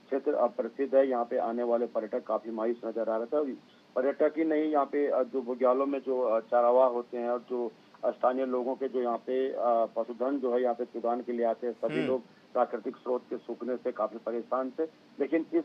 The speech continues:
Speaker 1: बारिश के बाद कहीं ना कहीं जो प्राकृतिक स्रोत हैं, बुग्याल हैं, वो recharge हो चले हैं और पर्यटकों को ही नहीं, तीर्थयात्रियों को भी इस बारिश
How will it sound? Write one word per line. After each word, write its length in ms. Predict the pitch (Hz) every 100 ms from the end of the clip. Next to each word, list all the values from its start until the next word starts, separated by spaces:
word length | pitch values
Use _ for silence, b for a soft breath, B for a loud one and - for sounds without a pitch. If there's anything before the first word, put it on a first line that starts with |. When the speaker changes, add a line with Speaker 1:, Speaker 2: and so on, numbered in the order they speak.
| -
Speaker 1:
बारिश 260 | 139 143 160 -
के 80 | 147
बाद 280 | 131 143
कहीं 240 | - 127 135
ना 120 | 143
कहीं 240 | - 131
जो 120 | 131 127
प्राकृतिक 520 | 127 120 117 - 123
स्रोत 400 | - 127 131 131
हैं, 200 | 127 120
बुग्याल 400 | 117 127 135 127
हैं, 180 | 131 135 - - 117
वो 100 | 131
recharge 420 | 127 127 135 123
हो 100 | 110
चले 300 | 123 123 120
हैं 160 | 120 147
और 160 | 196 175
पर्यटकों 560 | - 131 131 135 147
को 160 | 147 143
ही 100 | 131
नहीं, 200 | 135 135
तीर्थयात्रियों 640 | - 123 104 120 - 135
को 160 | 127 127
भी 260 | 127 135 B B B -
इस 100 | 160 -
बारिश 260 | 135 127